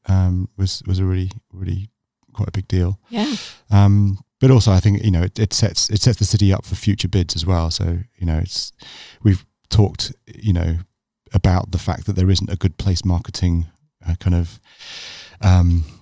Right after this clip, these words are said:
Speaker 1: you know, function in Sheffield for quite a long time. There hasn't been since kind of the early part of the decade, really. We've
Speaker 2: Yeah.
Speaker 1: kind of gone quite a long time without,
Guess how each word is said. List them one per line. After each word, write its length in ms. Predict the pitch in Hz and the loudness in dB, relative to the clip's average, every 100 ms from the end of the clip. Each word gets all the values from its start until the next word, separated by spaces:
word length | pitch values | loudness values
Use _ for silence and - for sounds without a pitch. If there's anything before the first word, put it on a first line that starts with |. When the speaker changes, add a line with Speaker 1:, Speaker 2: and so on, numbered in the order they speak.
| _ _ _ _ _ _ - - _ - | _ _ _ _ _ _ -14 -14 _ -2
Speaker 1:
you 100 | 87 | 0
know, 120 | 82 | 0
function 460 | - 95 90 - 92 | -2 -2 -2 -2 -2
in 100 | 90 | -2
Sheffield 460 | - 85 - 98 | -4 -6 -6 -6
for 60 | 101 | -6
quite 180 | - 90 | -6 -4
a 60 | 90 | -4
long 160 | 85 | -4
time. 460 | - 92 87 87 90 | -6 -4 -2 -2 -2
There 80 | 85 | -2
hasn't 280 | 85 90 92 | -4 -6 -6
been 280 | 85 87 | -6 -4
since 280 | 87 87 - | -6 -6 -8
kind 180 | - 92 | -6 -4
of 200 | 87 90 _ _ _ _ _ _ | -4 -8 _ _ _ _ _ _
the 160 | 90 90 | -6 -4
early 160 | 85 92 | -2 -2
part 180 | 98 | -2
of 60 | 107 | 0
the 60 | 107 | 0
decade, 440 | 131 - 131 98 | 0 0 0 0
really. 280 | 92 92 113 | 0 0 -2
We've 100 | 120 | -2
Speaker 2:
Yeah. 160 | 170 165 | -2 0
Speaker 1:
kind 120 | 101 | -2
of 80 | 95 | -4
gone 180 | 95 | -8
quite 200 | 95 92 | -6 -6
a 40 | 95 | -4
long 160 | 98 98 | -2 -4
time 280 | - 90 | -6 -6
without, 360 | 90 87 87 | -6 -8 -10